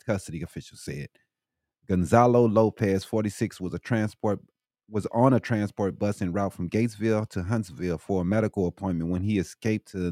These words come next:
Leon County on Thursday, the Texas Department of Criminal, uh, Justice said.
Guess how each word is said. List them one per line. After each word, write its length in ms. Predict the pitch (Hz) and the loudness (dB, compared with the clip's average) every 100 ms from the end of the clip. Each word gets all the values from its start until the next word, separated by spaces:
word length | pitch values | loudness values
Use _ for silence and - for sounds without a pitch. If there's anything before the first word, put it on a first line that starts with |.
| 76 | -4
Leon 420 | 98 107 107 98 | 0 2 2 -2
County 520 | - 110 101 90 82 _ _ _ _ 95 | -2 -2 0 -2 -6 _ _ _ _ -8
on 140 | 87 | -6
Thursday, 440 | - 110 104 82 87 | 4 6 4 2 -4
the 100 | 85 | -4
Texas 320 | - 73 85 | -4 -6 -6
Department 440 | 82 - 92 87 85 | -10 -6 -4 -2 -4
of 60 | |
Criminal, 380 | - 95 76 80 - | -4 -4 -2 -6 -8
uh, 220 | 92 80 | -8 -6
Justice 440 | - 107 - 87 | -2 -2 -2 -12
said. 340 | - 92 87 | -6 -2 0